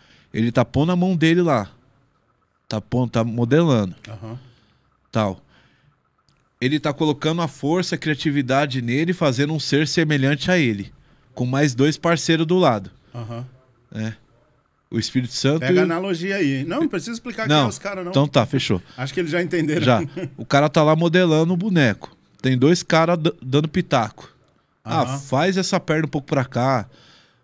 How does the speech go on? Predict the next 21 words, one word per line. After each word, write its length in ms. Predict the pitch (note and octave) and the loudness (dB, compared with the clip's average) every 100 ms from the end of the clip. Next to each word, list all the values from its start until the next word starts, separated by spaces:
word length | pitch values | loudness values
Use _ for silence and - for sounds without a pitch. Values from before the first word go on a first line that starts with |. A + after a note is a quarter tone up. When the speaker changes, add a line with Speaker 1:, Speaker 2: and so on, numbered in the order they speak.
| - | -8
Speaker 1:
Porque 420 | D#3 - F#3 F#3 C#3 - | -4 2 2 2 -4 -6
aí 320 | B2 C#3+ F#3+ | 0 2 2
um 120 | F#3+ | 0
pega 280 | F#3 F#3+ F3+ | 4 4 4
os 80 | F3+ | 2
desenhos 420 | D#3 D3+ D3+ D#3 | 2 2 2 0
que 100 | C3+ | 2
os 160 | D#3 A#2+ | 2 4
anjos 340 | C#3 C#3 C3 | 2 2 0
mandou 340 | C3+ C3 B2 C3 | 0 0 2 0
pra 220 | C3 B2 | 2 0
ele. 340 | C3 D#3+ E3 E3 - - | 2 0 -2 -4 -12 -10
Speaker 2:
O, 440 | C3+ D3 D3 C#3 C3+ | -4 -4 -4 -2 2
os 80 | |
Speaker 1:
O 80 | D#3 | 4
Speaker 2:
brainstorm. 560 | D3+ C3+ A#2 C#3+ D3 B2+ | 4 2 0 -4 -4 -4
Speaker 1:
É, 320 | B2+ D3+ C#3+ | 2 4 6
os 260 | B2 C3+ C3 | 4 2 2
estagiários 640 | C#3+ - D3 B2+ D3 D3 C#3 | 0 4 2 4 2 2 2
mandou, 300 | C#3 C3+ D#3+ | 2 4 4
ó, 200 | A#2+ | 4